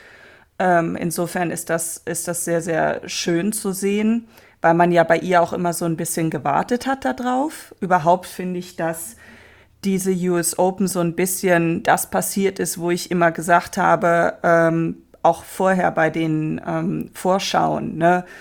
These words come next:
Man braucht halt mal so dieses Turnier, wo dann auch mal Leute durchkommen, von denen man es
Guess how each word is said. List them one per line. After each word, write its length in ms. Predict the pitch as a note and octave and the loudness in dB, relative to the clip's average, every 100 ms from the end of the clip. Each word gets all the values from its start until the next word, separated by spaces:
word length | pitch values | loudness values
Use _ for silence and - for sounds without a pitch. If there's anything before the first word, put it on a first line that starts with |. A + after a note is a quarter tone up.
| - - - | -20 -18 2
Man 140 | E3+ E3+ | 2 6
braucht 300 | E3+ F#3 G3+ | 4 4 2
halt 180 | F3 | 0
mal 160 | E3+ E3+ | 2 2
so 120 | F3 | 0
dieses 380 | E3 E3 E3+ - | -6 -4 -6 -6
Turnier, 480 | - E3+ F3 F3 F3 | -4 -2 0 -2 -2
wo 120 | E3+ | 0
dann 180 | F3 D#3+ | 0 0
auch 140 | E3 | -2
mal 160 | F3 E3 | 0 2
Leute 320 | D#3+ E3+ F3+ | 2 0 -2
durchkommen, 960 | E3+ F3 G#3 - - E3 E3 F3+ G#3+ - - | -2 -2 -2 -4 2 2 2 0 -4 -8 -8
von 260 | - E3+ | -2 0
denen 280 | E3 E3+ F3 | 0 0 0
man 200 | E3 E3+ | 0 0
es 520 | - E3 - - - | -2 -2 -2 -4 -6